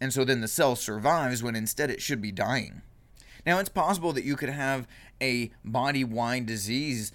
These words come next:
that could affect your mitochondria. There's a few of those. Those are, those are rare, but they're things like Alpers disease, Barth syndrome, uh, creatine deficiency syndromes, and, and they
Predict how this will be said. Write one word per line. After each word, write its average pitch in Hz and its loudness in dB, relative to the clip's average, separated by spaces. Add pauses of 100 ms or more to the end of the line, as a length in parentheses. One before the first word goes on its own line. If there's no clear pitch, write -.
(140)
that 123 -2
could 143 2
affect 120 0
your 104 -2
mitochondria. 107 -2
There's 123 -2
a 117 0
few 151 0
of 139 4
those. 127 2
Those 135 0
are, 113 0
those 135 -2
are 123 0
rare, 110 2 (320)
but 123 -4
they're 139 0
things 143 -2
like 117 -2
Alpers 117 -4
disease, 110 -4
Barth 110 -4
syndrome, 110 -4 (300)
uh, 58 -8
creatine 139 -2
deficiency 110 -2
syndromes, 110 -2 (200)
and, 117 -6
and 123 -4
they 170 2